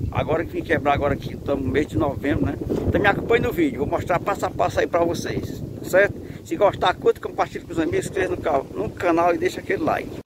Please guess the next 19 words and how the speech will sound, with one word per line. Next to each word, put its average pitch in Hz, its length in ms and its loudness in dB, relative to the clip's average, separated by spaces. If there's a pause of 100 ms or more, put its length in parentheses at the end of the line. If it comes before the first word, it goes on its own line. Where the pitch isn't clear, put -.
Então, 175 280 -12
pessoal, 185 440 -10
esse 185 200 -12
é 220 60 -6
o 190 40 -10
milho. 127 320 -6 (400)
Você 156 300 0
vê 156 180 2
aí, 147 160 4
ele 170 160 0
tá 156 260 0
baixinho 151 400 2
assim, 165 240 0
porque 160 360 2
o 156 80 0
milho 151 200 2
aqui 156 200 2
é 160 40 2
dobrado. 95 720 2